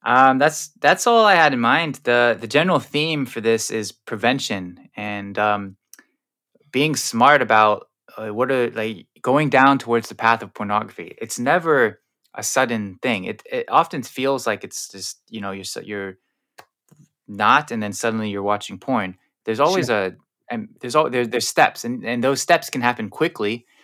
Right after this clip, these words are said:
Speaker 1: uh, but there's always a process. So being smart about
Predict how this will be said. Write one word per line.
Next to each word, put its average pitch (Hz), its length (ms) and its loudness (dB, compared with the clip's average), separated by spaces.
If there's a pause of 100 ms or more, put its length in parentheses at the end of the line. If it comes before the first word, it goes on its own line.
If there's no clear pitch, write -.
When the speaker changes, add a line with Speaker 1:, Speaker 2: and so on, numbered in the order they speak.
(200)
Speaker 1:
uh, 107 120 -6
but 113 120 -4
there's 117 160 -2
always 165 320 2
a 117 40 -10
process. 123 600 -6
So 110 420 -2 (380)
being 170 180 -2
smart 139 380 2
about 107 420 2